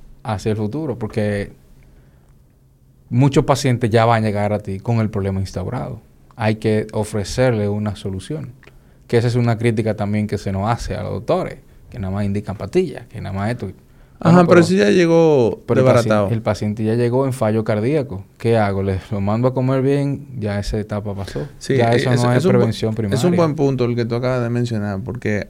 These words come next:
Speaker 2: eh, en cierto punto raya en lo injusto.
Speaker 1: Claro.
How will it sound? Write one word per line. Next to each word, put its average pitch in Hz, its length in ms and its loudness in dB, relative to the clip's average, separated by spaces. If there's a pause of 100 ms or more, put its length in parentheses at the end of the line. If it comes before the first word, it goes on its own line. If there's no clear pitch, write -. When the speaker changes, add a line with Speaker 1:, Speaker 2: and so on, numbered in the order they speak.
(120)
Speaker 2:
eh, 107 220 -4
en 120 140 -4
cierto 147 320 -4
punto 127 680 -2
raya 117 320 0
en 131 80 0
lo 127 60 2
injusto. 107 560 0 (500)
Speaker 1:
Claro. - 360 -14